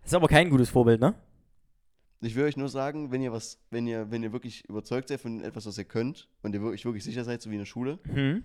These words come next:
Speaker 2: dann nutzt eure Zeit anders. Oder besser vielleicht.
Speaker 1: Okay, das ist smart.
Speaker 2: In dem Moment hat mir der Wikipedia-Artikel viel mehr Spaß gemacht. Die Zeit ging schneller rum. Ich hab
Speaker 1: <laughs>
Speaker 2: trotzdem was dabei gelernt.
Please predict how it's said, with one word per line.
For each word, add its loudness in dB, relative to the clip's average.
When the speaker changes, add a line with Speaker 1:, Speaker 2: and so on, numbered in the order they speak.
Speaker 2:
dann -4
nutzt -6
eure -4
Zeit -10
anders. -8
Oder -4
besser -2
vielleicht. -12
Speaker 1:
Okay, 2
das 4
ist -2
smart. 4
Speaker 2:
In 0
dem 4
Moment 0
hat -4
mir -2
der -4
Wikipedia-Artikel -4
viel -6
mehr -4
Spaß -2
gemacht. -8
Die -8
Zeit 0
ging -4
schneller -4
rum. -6
Ich 6
hab 6
Speaker 1:
<laughs> 0
Speaker 2:
trotzdem -2
was -2
dabei -2
gelernt. -4